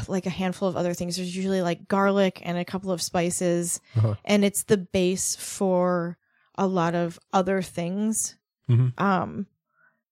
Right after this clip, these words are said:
Speaker 1: uh, it's like a Spanish tomato sauce, or maybe it's Italian. I don't know,
Speaker 2: But
Speaker 1: because
Speaker 2: it's
Speaker 1: I
Speaker 2: a
Speaker 1: didn't write it down because I, I didn't actually follow the recipe.
Speaker 2: Yeah.
Speaker 1: So, uh, what I did is I <laughs> just took the m-, mini heirloom tomatoes,
Speaker 2: Yes.
Speaker 1: like the teeny tiny little guys,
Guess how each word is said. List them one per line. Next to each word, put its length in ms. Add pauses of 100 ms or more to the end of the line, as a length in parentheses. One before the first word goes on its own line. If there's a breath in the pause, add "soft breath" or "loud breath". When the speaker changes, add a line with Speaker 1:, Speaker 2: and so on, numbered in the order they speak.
(360)
Speaker 1:
uh, 280
it's 160
like 100
a 60
Spanish 520
tomato 360
sauce, 580 (300)
or 80
maybe 260
it's 120
Italian. 540 (380)
I 220
don't 200
know, 340
Speaker 2:
But 80
Speaker 1:
because 160
Speaker 2:
it's 60
Speaker 1:
I 60
Speaker 2:
a 20
Speaker 1:
didn't 200
write 120
it 80
down 220
because 200
I, 180 (100)
I 100
didn't 180
actually 280
follow 220
the 60
recipe. 400 (240 loud breath)
Speaker 2:
Yeah. 140
Speaker 1:
So, 360 (680 soft breath)
uh, 260
what 160
I 180
did 340
is 200
I 140
<laughs> 0
just 360
took 400
the 360
m-, 260 (100)
mini 500
heirloom 320
tomatoes, 520
Speaker 2:
Yes. 160
Speaker 1:
like 100
the 100
teeny 300
tiny 240
little 160
guys, 300